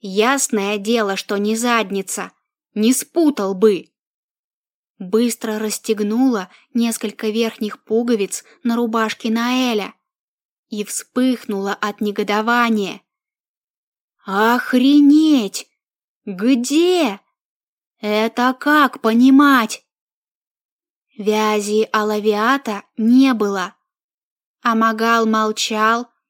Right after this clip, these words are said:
и был крайне зол на меня. «Разорвал Алавиат из-за кандидатуры? Не хочешь, чтобы я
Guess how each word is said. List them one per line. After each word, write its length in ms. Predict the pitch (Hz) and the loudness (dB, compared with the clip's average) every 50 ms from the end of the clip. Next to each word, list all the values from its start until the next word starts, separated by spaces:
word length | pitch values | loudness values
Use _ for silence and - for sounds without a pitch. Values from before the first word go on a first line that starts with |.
| _ _ | _ _
и 120 | - 285 247 | -4 -4 -2
был 240 | 208 214 208 202 | 0 -2 -2 -2
крайне 680 | 202 - - 214 214 214 220 220 214 214 214 220 220 214 | -6 -6 -6 -4 -2 -2 0 -2 -2 -2 -4 -4 -4 -4
зол 360 | 220 240 254 247 240 220 208 | -2 -2 0 0 0 0 -2
на 100 | 202 196 | -2 -4
меня. 480 | 202 208 214 214 226 220 208 190 190 - _ _ _ _ _ _ _ _ _ _ _ _ _ _ _ _ _ _ _ _ _ _ _ _ _ _ _ _ _ _ _ _ _ _ - | -4 -4 -2 -2 0 -2 -2 -4 -6 -12 _ _ _ _ _ _ _ _ _ _ _ _ _ _ _ _ _ _ _ _ _ _ _ _ _ _ _ _ _ _ _ _ _ _ -4
«Разорвал 840 | 240 247 247 254 233 247 240 240 240 220 233 240 247 240 240 240 - - | 0 0 2 2 2 0 0 0 -2 0 0 2 2 2 2 0 -2 -2
Алавиат 760 | 240 233 233 226 226 220 233 226 226 226 233 233 233 - - _ | -2 -2 0 -2 -2 0 0 0 2 2 0 0 -2 -4 -8 _
из-за 320 | 254 240 226 220 214 226 | -4 -4 -4 -2 -4 -6
кандидатуры? 1000 | 220 - 240 233 226 214 233 220 233 220 220 - 269 285 302 320 302 269 202 - _ _ _ _ _ _ _ _ _ _ _ _ _ _ _ _ _ _ | -4 -4 -2 -2 -2 -2 -2 -2 -2 -4 -4 -2 -2 0 0 0 0 0 -2 -4 _ _ _ _ _ _ _ _ _ _ _ _ _ _ _ _ _ _
Не 200 | 208 220 254 294 | 4 4 6 4
хочешь, 460 | 294 - - 330 269 - - 214 190 | 4 2 0 0 0 0 -2 -4 -6
чтобы 300 | - - - 214 190 202 208 | -6 -6 -6 -4 -2 -2 -2
я 380 | 202 196 196 196 208 233 254 | -2 -2 -2 -2 -2 -2 -2